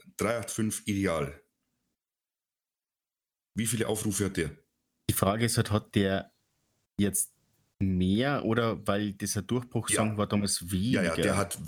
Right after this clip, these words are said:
Speaker 1: der hat, äh, mehr, mehr.
Speaker 2: Dann gehe ich, also wenn's mehr, mehr ist, dann sage ich fünfundfünfzig Millionen.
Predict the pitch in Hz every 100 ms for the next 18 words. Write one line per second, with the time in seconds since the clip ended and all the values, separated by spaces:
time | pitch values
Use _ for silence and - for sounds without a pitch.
0 | - - 101 92 98 - 85 87 87 92
1 | 85 80 76 71 - _ _ _ _ -
2 | 120 139 123 117 127 127 104 104 104 101
3 | 101 123 131 110 120 120 - 107 101 101
4 | 98 - 127 123 98 92 - 98 - -
5 | - 85 85 - - 73